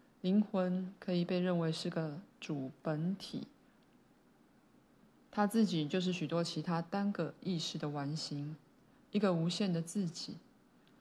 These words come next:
人能以许多方法与形式表达自己，也仍能维持他自己的本体，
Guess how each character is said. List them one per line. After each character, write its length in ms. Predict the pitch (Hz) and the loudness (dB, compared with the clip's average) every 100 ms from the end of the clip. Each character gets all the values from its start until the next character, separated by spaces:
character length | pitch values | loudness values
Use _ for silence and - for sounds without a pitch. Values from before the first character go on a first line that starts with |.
| - - | -20 -8
人 260 | - 185 196 | 0 4 4
能 200 | 190 196 | 4 4
以 160 | 185 | 2
许 240 | 151 - 151 | 0 -4 0
多 120 | 165 | 0
方 260 | 170 202 208 | 2 2 2
法 220 | 165 156 | 0 -4
与 100 | 143 | -4
形 260 | 139 147 | -4 -6
式 240 | 147 - 151 | -6 -4 -6
表 220 | - 139 | -4 -6
达 240 | 139 139 | -6 -8
自 240 | 139 - 175 | -8 -8 -10
己， 220 | - - - - - _ - _ - - _ | -10 -18 -20 -20 -20 _ -20 _ -20 -20 _
也 120 | 170 | 0
仍 240 | 160 160 | 2 2
能 280 | 170 160 175 175 - | 2 2 0 -4 -4
维 220 | 160 160 | -2 0
持 220 | 160 165 | -2 -4
他 280 | 160 170 175 | -2 0 0
自 220 | 175 220 | -2 -4
己 160 | 175 175 | -4 -6
的 80 | |
本 300 | 156 151 151 | -6 -4 -4
体， 240 | 160 - | -6 -8